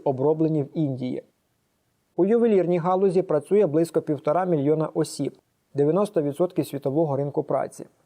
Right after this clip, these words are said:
на двадцяти п'яти тисячах підприємств. Індія — перший у світі виробник і другий експортер після Китаю ювелірних виробів, що дають двадцять відсотків експортних надходжень, майже тринадцять з половиною мільярдів доларів С Ш А.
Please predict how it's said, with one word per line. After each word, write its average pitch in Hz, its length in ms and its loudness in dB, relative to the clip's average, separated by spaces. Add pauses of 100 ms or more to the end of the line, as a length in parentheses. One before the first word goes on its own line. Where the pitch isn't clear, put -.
на 147 100 -2
двадцяти 147 420 0
п'яти 156 280 -2
тисячах 180 480 -4
підприємств. 143 760 -4 (1160)
Індія — 214 420 2
перший 160 340 2
у 151 40 0
світі 151 320 0
виробник 151 580 0
і 170 80 2
другий 165 320 2
експортер 165 520 -2
після 160 300 0
Китаю 180 420 0
ювелірних 156 580 0
виробів, 135 440 0 (200)
що 151 200 -4
дають 175 340 0
двадцять 147 400 -2
відсотків 185 520 -2
експортних 147 600 -4
надходжень, 214 540 -2 (460)
майже 156 220 -2
тринадцять 165 380 -2
з - 40 -16
половиною 151 480 0
мільярдів 143 480 0
доларів 131 440 -2
С 139 100 -10
Ш - 180 -4
А. - 160 -2